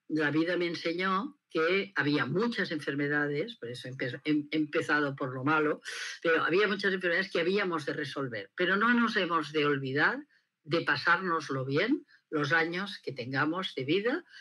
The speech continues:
porque es una riqueza de pasárnoslo bien con nosotros mismos, porque ahora hasta aquí no os he dicho, es-, todo esto se puede hacer solas, pero también es muy interesante si lo podemos compartir con amigas, amigos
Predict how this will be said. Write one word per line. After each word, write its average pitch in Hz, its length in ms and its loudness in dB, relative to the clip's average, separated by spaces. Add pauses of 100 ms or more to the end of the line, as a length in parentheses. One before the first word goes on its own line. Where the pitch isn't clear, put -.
(140)
porque 131 240 -4
es 139 120 -2
una 151 180 4
riqueza 175 600 0 (280)
de 143 120 0
pasárnoslo 147 680 2
bien 156 420 2
con 120 180 -8
nosotros 143 520 -4
mismos, 240 420 2
porque 135 300 -6
ahora 151 340 2 (160)
hasta 135 220 -8
aquí 165 420 -4 (220)
no 143 160 0
os 139 120 -4
he 139 80 -2
dicho, 170 440 0
es-, 147 160 -4
todo 160 160 4
esto 175 200 0
se 180 140 -2
puede 156 220 2
hacer 147 240 -2
solas, - 480 -8 (420)
pero 139 240 0
también 220 640 0
es 135 240 -2
muy 123 100 -4
interesante 156 840 0
si 160 100 0
lo 131 140 0
podemos 120 380 -4
compartir 143 640 0 (240)
con 87 160 -4
amigas, 135 560 4
amigos 202 500 2